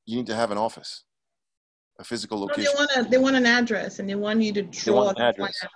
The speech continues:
Speaker 2: plan.
Speaker 1: So
Speaker 2: Mm-hmm.
Speaker 1: you can localize at your attorney's office. That's easy, but I found that kinda dumbfound-, I was, like, dumbfounded by that. Like, how am I supposed to get an office when, needless to say? <laughs>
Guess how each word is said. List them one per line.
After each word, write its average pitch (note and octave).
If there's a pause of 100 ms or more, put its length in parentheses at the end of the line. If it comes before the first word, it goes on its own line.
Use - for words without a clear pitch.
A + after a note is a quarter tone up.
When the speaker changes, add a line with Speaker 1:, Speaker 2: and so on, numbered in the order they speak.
(180)
Speaker 2:
plan. G#3
Speaker 1:
So G#3+
Speaker 2:
Mm-hmm. C#3+
Speaker 1:
you E3
can E3
localize D3+
at A#2+
your A#2
attorney's B2+
office. G2
That's C3+
easy, B2
but A2
I C3
found C3+
that A2
kinda A2
dumbfound-, A#2
I A#2
was, A#2
like, G#2+
dumbfounded A2
by F#2+
that. F#2+
Like, G2+ (420)
how C3+
am D#3+
I C#3+
supposed C#3
to B2
get B2
an A2
office A#2+
when, - (720)
needless D#3+
to B2
say? B2+ (180)
<laughs> D3+